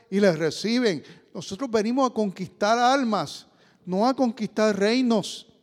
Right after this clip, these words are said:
Porque nuestro reino no es de este mundo.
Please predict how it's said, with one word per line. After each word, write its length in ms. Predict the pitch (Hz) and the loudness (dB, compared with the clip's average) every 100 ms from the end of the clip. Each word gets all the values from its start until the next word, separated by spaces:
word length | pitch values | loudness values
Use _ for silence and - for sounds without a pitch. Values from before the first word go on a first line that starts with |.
| _ _ _ _ _ _ _ _ _ _ _ _ _ _ _ _ | _ _ _ _ _ _ _ _ _ _ _ _ _ _ _ _
Porque 360 | 202 202 220 | 0 2 2
nuestro 440 | 220 214 - 220 180 | 2 0 2 2 4
reino 560 | 196 294 285 226 233 | 6 6 6 2 2
no 260 | 220 226 254 | 2 2 2
es 120 | 262 | 0
de 140 | 226 | -2
este 260 | 254 - 254 | -8 4 6
mundo. 580 | 240 311 320 262 214 | 6 6 4 4 4